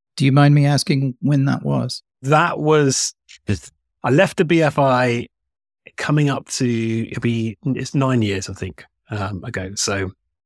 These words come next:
Speaker 2: so that was, that was sort of the first part of my big chunk of my career, I suppose. And once leaving the B F I, you know, to, you know, to, to really sort of chart my own course, I suppose, and,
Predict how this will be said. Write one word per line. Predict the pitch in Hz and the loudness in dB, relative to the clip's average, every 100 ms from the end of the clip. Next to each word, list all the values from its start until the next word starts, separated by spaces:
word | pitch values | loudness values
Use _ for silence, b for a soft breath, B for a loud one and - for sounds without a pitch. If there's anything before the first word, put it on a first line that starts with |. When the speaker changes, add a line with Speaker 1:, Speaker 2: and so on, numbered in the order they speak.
| _ - | _ -6
Speaker 2:
so | - 107 | -2 0
that | 123 123 | 2 2
was, | 117 113 - _ _ _ _ _ _ _ _ _ - | 2 0 -2 _ _ _ _ _ _ _ _ _ -2
that | 131 | -2
was | 127 | 0
sort | 127 113 | 0 0
of | 110 | -2
the | 110 | 0
first | 131 117 110 - | 2 2 0 -2
part | 127 117 104 | 0 0 0
of | 110 | -2
my | 107 104 104 - _ _ _ _ _ _ | 0 0 -2 -4 _ _ _ _ _ _
big | 90 113 - | -2 -2 -2
chunk | - 113 120 | -2 0 0
of | 110 | 0
my | 104 | -2
career, | - 113 113 104 | 0 2 2 2
I | 95 | 0
suppose. | 98 - 90 90 - | -6 -8 -10 -8 -10
And | 107 110 101 98 - _ _ - | -4 -2 0 -2 -4 _ _ -2
once | 156 147 - | 0 0 2
leaving | 139 135 | 2 2
the | 131 | 0
B | 117 117 | 0 0
F | 110 | 0
I, | 107 104 104 | -2 0 -2
you | 101 | -2
know, | 104 98 | -2 -4
to, | - 95 92 _ _ _ _ | -6 -8 -10 _ _ _ _
you | - | -14
know, | - 64 | -12 -12
to, | 57 - 90 | -12 -14 -14
to | - 107 - | -10 -10 -4
really | 110 98 | -4 -2
sort | - 107 | -4 -6
of | 95 | -6
chart | - 127 - | -2 -2 0
my | 117 107 | -2 -2
own | 101 | -2
course, | - 110 101 | -2 -2 -2
I | 104 | -4
suppose, | - 98 107 104 104 98 | -6 -6 -2 -2 -2 -2
and, | 95 95 92 | -2 -2 -4